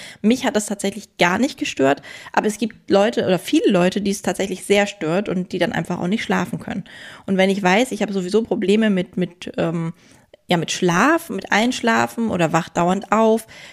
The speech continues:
dann ist es definitiv auf jeden Fall, ähm, wichtig und das Richtige da für sich zu gucken, was brauche ich da. Ähm,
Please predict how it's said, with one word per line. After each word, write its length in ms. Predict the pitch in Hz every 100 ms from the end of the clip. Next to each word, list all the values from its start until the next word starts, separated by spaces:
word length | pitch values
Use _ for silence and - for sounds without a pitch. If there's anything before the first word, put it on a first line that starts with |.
| -
dann 180 | 202 208
ist 140 | 208
es 100 | 190
definitiv 520 | 202 190 185 180 185
auf 160 | - 170
jeden 200 | 196 185
Fall, 340 | - 175 170 -
ähm, 340 | 170 170 165 185
wichtig 540 | - 170 226 226 226 -
und 120 | 185
das 220 | 175 -
Richtige 340 | 202 - 175 170
da 120 | 175
für 180 | - 185
sich 200 | 196 -
zu 120 | 175
gucken, 380 | - 190 175 170 - - -
was 180 | -
brauche 360 | - - 147 -
ich 120 | -
da. 220 | - - 190 - _ _ _ - - - - -
Ähm, 500 | 190 190 190 190 196